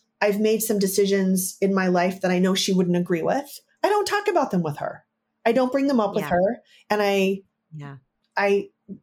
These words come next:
Speaker 1: I feel fine about that because the cost just isn't that high. And
Speaker 2: Yeah.
Speaker 1: so I feel like when you can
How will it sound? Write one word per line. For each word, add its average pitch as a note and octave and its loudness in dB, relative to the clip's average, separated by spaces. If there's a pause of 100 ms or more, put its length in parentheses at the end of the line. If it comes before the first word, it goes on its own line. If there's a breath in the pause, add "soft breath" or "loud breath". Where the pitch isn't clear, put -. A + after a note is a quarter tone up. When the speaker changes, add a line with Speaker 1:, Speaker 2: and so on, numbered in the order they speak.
(120)
Speaker 1:
I C4 2
feel B3+ 0
fine C4+ 0
about F#3 -2
that D#3 -2
because G#3 -4
the F#3 -2
cost - -4 (680)
just A#3+ 0
isn't A#3 0
that F#3+ 0
high. F#3 -2 (1040)
And A#3 2
Speaker 2:
Yeah. - -2
Speaker 1:
so A#3+ 2 (120)
I A#3 0
feel C#4+ 0
like D4+ 0
when B3 4
you A#3 2
can G3 -2